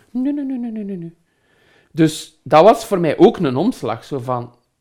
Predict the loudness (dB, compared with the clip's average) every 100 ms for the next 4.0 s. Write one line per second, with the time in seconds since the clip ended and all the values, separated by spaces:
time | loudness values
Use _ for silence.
0 | _ _ _ _ _ _ _ _ _ _
1 | _ -18 -10 -8 -8 -14 -20 -18 -16 -14
2 | -16 -14 -10 -10 -12 -20 -20 _ -2 -2
3 | -2 -4 -4 -4 -6 -8 -4 -4 -8